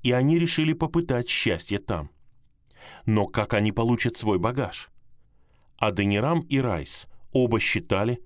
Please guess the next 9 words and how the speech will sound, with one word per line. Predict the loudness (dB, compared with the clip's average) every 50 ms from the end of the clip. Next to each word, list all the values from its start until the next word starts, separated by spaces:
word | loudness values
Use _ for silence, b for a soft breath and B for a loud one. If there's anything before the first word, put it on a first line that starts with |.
| -18 -16 -12
что | -8 -2 2 2
им | 4 4 4 4 4
было | 4 2 2 2
бы | 2 2 0
опасно | 0 -2 0 -2 0 0 -2 -2 -2 0
возвращаться | 0 -2 -2 -2 -4 -4 -2 -2 -2 -2 -2 -2 -2 -2
на | -2 -2
корабль. | -2 -4 -4 -4 -4 -6 -8 -12 -14 -16 -20 -20 -20 b b b b b b b b b
Нэнси | -2 0 2 2 4 2 2 0 0 -2 -4